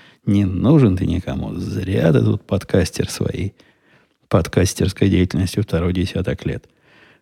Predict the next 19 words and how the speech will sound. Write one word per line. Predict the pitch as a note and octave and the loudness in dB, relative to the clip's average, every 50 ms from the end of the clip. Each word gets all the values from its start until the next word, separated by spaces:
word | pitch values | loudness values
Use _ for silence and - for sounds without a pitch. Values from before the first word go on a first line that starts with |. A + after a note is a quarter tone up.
| _ _ | _ _
В | _ _ _ | _ _ _
пустоту | _ - G#2+ G2+ - - - - F2 - D3 F3 | _ -4 -4 -4 -4 -4 -6 -6 -2 0 0 0
кричишь». | - - A#2+ - - - - - - - - - _ _ _ _ _ _ _ _ _ _ _ _ _ _ _ _ _ _ - | 2 2 0 0 0 -4 -6 -6 -8 -8 -12 -18 _ _ _ _ _ _ _ _ _ _ _ _ _ _ _ _ _ _ -2
Это | - B2+ D#3+ - E3 | 0 2 4 6 6
я | D#3 D#3 D3 C#3 C#3 A#2+ | 8 8 8 8 8 8
намекаю | G#2+ A2 A#2 B2+ B2+ - - A#2+ G#2 F#2+ - | 8 8 8 8 6 6 6 4 4 4 4
так, | G2+ F#2+ - | 2 0 -2
что | - - - F#2 F2+ F2+ F2 E2 D#2+ F2 F2 | -4 -6 -4 -4 -2 -2 -4 -4 -4 -4 -4
<laughs> | F#2+ G2 - | -6 -4 -2
если | G#2+ G#2 G#2+ A#2+ B2+ - - - | 0 2 2 2 2 2 0 0
вам | A2+ A#2 A2+ A2 G#2+ A2 | 0 0 0 0 0 0
есть | A2 A2 B1 A#2+ - | 2 2 2 2 2
что | - - G2+ G2+ | 0 0 0 2
там | - G2+ F2+ F2 F#2 F2+ - - | 2 0 0 0 -2 -4 -6 -6
сказать, | - - - F#2 G2+ G#2+ G2+ G2+ | -6 -4 -2 0 0 0 -2 -4
спросить, | - - _ - F2 F2 F2 - - - C#3 - | -6 -6 _ -2 -2 -2 -2 -2 -2 -2 -2 -2
вы | - E2+ E2+ E2 D#2+ E2 | -2 -4 -4 -2 -2 -2
не | F2 G2 G#2 | -2 -2 -2
стесняйтесь. | - - - G#2+ - - - - - - - - | -2 -4 -8 -8 -6 -6 -8 -8 -10 -14 -20 -20